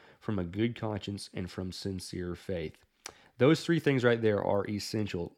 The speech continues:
to proper Bible study and a proper Bible understanding and just spiritual growth. A pure heart, a good conscience, and a sincere faith. And when you study the Bible,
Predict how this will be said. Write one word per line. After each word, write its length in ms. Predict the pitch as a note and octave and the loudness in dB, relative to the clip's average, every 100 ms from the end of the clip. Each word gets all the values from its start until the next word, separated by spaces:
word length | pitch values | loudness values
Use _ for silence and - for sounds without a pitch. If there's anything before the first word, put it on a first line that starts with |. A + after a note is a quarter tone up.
| - | -8
to 140 | G2+ | -8
proper 360 | - G#2+ G2+ F2+ | -2 -2 -2 -2
Bible 320 | F2+ F#2 F2+ | 0 0 -2
study 400 | - F#2+ D2 C#2 _ - _ - | -4 -6 -6 -10 _ -20 _ -6
and 100 | F#2 | -4
a 60 | |
proper 280 | - B2 A#2 | 4 4 4
Bible 360 | F#2+ G2 G#2 G#2 | 4 6 6 4
understanding 680 | G2 F2+ - F#2+ F2+ C2 - _ _ _ | 0 -2 -4 -4 -4 -6 -12 _ _ _
and 240 | - B2+ B2 - | 2 2 2 -6
just 160 | B2 A#2 | -6 -4
spiritual 460 | - C#3+ D3 B2 G2+ | 0 4 4 4 0
growth. 480 | G#2 A2+ - - _ - _ _ _ _ - | 4 2 2 -6 _ -20 _ _ _ _ -6
A 80 | - | -6
pure 400 | - C3+ C#3+ C#3+ | -2 2 2 6
heart, 380 | B2 G#2+ - - _ _ _ _ - | 6 6 2 -12 _ _ _ _ 0
a 120 | G2 | 0
good 320 | G2+ A#2 B2 | 4 4 4
conscience, 640 | B2 A2+ G#2+ G#2 G#2 - - _ _ _ | 2 0 0 -4 -6 -10 -16 _ _ _
and 100 | G2 | -2
a 60 | F2+ | 0
sincere 480 | G2 F#2 - G2 | -2 -4 -2 0
faith. 400 | F2 F2 B1+ - _ _ _ _ _ _ _ _ - | 0 -2 -4 -10 _ _ _ _ _ _ _ _ -2
And 140 | A2 | 2
when 120 | B2 | 4
you 100 | F#3+ | 4
study 400 | F3 - D3+ D3+ | 2 4 4 6
the 100 | C#3 | 4
Bible, 540 | A2 G2+ F#2+ F2+ E2 | 4 6 6 4 -2